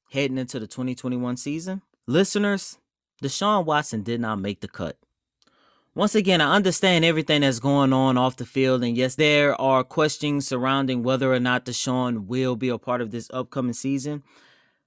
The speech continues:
But as of right now, how can you make a top ten list and do not include Deshaun Watson, a guy who literally just led this league in passing yards the following year? His list goes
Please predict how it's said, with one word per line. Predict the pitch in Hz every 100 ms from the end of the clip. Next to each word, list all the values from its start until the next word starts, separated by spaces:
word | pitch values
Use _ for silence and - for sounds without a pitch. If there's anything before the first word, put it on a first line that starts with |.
| _ _
But | 170
as | 226 226
of | 180
right | 196 269
now, | 240 277 285 208 135 - _ _ _ _ _
how | - 226 320
can | 320 269
you | 254
make | 247 226 202 -
a | 165 160
top | - 180 190 -
ten | - 185 147
list | 139 170 156 -
and | 143
do | 139 151
not | 156 139
include | 127 - 147 131
Deshaun | 127 147 139 117
Watson, | 147 139 127 120
a |
guy | 110 139
who | 143 139
literally | 139 151 139 131
just | 117 139 -
led | 123 143 -
this | 139 120
league | 139 156 135 120 - - -
in | 160 160
passing | - 165 185 190 - 143 131
yards | 131 127 127 -
the | 123
following | 143 139 127 123
year? | 160 175 107 - _ _ _
His | 226 277
list | 254 233 -
goes | 170 151 135 131 -